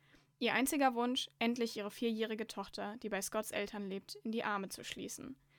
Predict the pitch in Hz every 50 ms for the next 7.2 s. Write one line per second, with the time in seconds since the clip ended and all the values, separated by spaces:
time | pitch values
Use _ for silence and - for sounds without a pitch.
0 | _ _ - _ _ - - 233 254 285 339 311 - - - 277 - 269 - -
1 | 233 233 226 226 226 - 240 226 - - 233 220 220 220 202 196 190 - - 170
2 | - - 262 269 - _ - 220 - 233 247 247 - - 247 226 220 214 214 220
3 | - - 233 220 220 214 214 208 202 214 214 - - 208 196 - - - 220 214
4 | 220 - - - 220 214 208 202 220 202 190 196 190 - - 196 196 208 - -
5 | - - - - - - - - - - - - _ _ _ 233 220 - 202 214
6 | 220 202 - - 226 233 233 226 226 - 247 233 233 - 233 240 - - - -
7 | - - - -